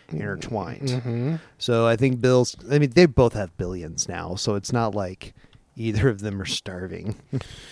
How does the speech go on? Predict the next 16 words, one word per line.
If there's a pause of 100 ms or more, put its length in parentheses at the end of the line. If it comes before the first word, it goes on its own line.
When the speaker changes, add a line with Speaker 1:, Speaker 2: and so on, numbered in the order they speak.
(440)
Speaker 2:
Is
a
new
nonprofit
dedicated
to
ensuring
high
quality,
pioneering
cor-, (720)
crop (220)
innovations (360)
are
available, (160)
what?